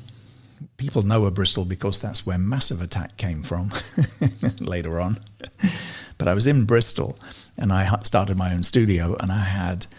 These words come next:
um, some pretty decent success as an audio engineer, as a young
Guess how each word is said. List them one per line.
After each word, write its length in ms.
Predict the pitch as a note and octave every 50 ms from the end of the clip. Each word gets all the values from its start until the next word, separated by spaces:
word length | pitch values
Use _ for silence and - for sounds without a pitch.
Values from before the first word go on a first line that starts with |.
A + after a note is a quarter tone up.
| - - - - - -
um, 540 | G#2+ F2 F2 E2+ E2+ E2 F2 F2 E2+ F#2+ - - -
some 280 | - - - B2 A2 G#2
pretty 260 | - - E3+ A3+ G3+
decent 320 | C3+ - B2+ - A2+ -
success 640 | - - G#2+ F2+ - - - - B2 B2+ G2 - - -
as 120 | F2 F2+
an 180 | F#2+ F#2 G2 - - - - -
audio 380 | B2 C3 D3+ C#3+ A2+ G2 F#2 F2
engineer, 420 | E2+ F2 F2 G2 F2 F2 F2+ F2
as 80 | F2 F#2+
a 80 | F#2+ F#2
young 380 | G2+ A#2 B2 A#2+ A#2+ A2 G#2+